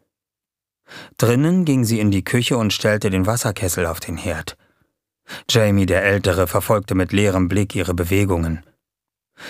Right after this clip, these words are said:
Mit dem gleichen leeren Blick durchquerte er die Küche und trat dicht hinter sie. Sie schien ihn nicht gehört zu haben, denn sie hob zwei Kaffeetassen von einem Regal. Jamie der Ältere legte ihr die Hände um den Hals,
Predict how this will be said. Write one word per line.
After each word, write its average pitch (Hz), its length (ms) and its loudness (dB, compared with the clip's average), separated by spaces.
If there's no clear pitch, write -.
Mit 101 160 0
dem 90 160 2
gleichen 101 460 2
leeren 95 400 2
Blick 107 360 -4
durchquerte 101 580 0
er 95 100 4
die 95 140 2
Küche 107 440 0
und 92 220 -2
trat 90 380 -2
dicht - 240 -2
hinter 95 320 0
sie. 82 280 -6
Sie 104 160 -2
schien 135 260 2
ihn 120 120 4
nicht 135 200 -2
gehört 135 300 0
zu 90 180 -2
haben, 85 300 0
denn 92 120 2
sie 90 100 2
hob 98 200 0
zwei 98 240 0
Kaffeetassen 101 600 -2
von 95 140 0
einem 90 240 0
Regal. 90 480 0
Jamie 113 360 4
der 104 180 2
Ältere 107 480 2
legte 107 340 0
ihr 101 120 2
die 98 140 2
Hände 107 280 4
um 92 120 0
den 90 160 0
Hals, 98 460 -2